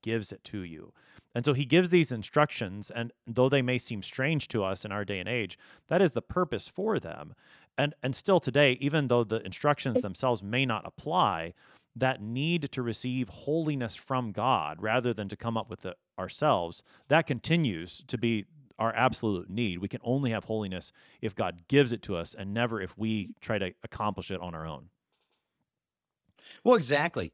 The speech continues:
Speaker 2: It's when you look at trying to gain holiness on your own, you're just gonna get the Pharisee. "Thank you, God, I'm not like these people. Thank you, God, I'm not this." And then you make up your own laws.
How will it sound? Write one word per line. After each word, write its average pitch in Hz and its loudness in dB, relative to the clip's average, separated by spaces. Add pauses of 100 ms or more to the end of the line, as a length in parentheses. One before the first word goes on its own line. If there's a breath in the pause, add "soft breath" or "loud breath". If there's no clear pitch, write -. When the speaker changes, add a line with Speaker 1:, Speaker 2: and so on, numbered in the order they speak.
Speaker 2:
It's 143 0 (220 soft breath)
when 127 0
you 120 4
look 139 2
at 120 2
trying 127 2
to 113 0
gain 110 2
holiness 110 2
on 107 2
your 98 2
own, 117 4 (380 soft breath)
you're 110 0
just 117 2
gonna 110 2
get 101 2
the 101 -2
Pharisee. 123 2 (220)
"Thank 127 2
you, 127 -2
God, 113 4
I'm 101 -2
not 107 0
like 101 -2
these 123 -2
people. 87 -4
Thank 110 -2
you, 110 -4
God, 107 2
I'm 98 0
not 95 -2
this." 131 2 (320 loud breath)
And 110 2
then 120 4
you 120 4
make 113 0
up 113 2
your 101 2
own 92 0
laws. 104 2